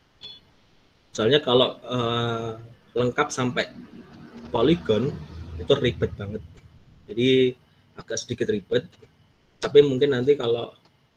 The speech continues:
mentok di histogram, eh, mungkin bisa kita latihan bersama bagaimana membuat histogramnya. Tapi kalau untuk poligonnya,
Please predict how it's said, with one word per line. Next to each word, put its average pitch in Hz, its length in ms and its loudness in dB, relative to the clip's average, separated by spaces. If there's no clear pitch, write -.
mentok 120 400 -6
di 117 160 -4
histogram, 127 640 -6
eh, 113 160 -4
mungkin 120 340 -4
bisa 107 560 -6
kita 110 240 -6
latihan 117 320 -2
bersama 117 400 -6
bagaimana 110 480 -8
membuat 117 880 -4
histogramnya. 101 680 -8
Tapi 120 160 2
kalau 127 240 4
untuk 120 220 -2
poligonnya, 113 760 -2